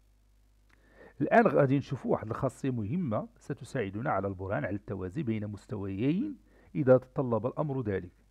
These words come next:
يعني كلما طلب منا، آه، البرهان على مستويين متوازيين تنستعمل غالبًا هذه الخاصية. غادي نشوفوها، التفاصيل ديالها هي غادي نشوفوها،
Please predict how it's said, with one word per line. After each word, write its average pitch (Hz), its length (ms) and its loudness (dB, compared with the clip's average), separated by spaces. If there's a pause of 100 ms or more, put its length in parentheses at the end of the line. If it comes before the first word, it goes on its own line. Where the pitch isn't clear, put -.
(200)
يعني 92 200 -12
كلما 143 320 2
طلب 113 320 -2
منا، 117 520 -4 (560)
آه، 113 420 0 (520)
البرهان 123 420 2
على 107 180 0
مستويين 110 640 -6
متوازيين 110 880 -6 (120)
تنستعمل 135 560 -6 (720)
غالبًا 135 720 4
هذه 113 400 -2 (140)
الخاصية. 117 600 -6 (280)
غادي 147 140 2
نشوفوها، 104 560 -8 (540)
التفاصيل 123 500 -4
ديالها 98 300 -2
هي 87 160 -4
غادي 87 140 -6
نشوفوها، 123 400 -8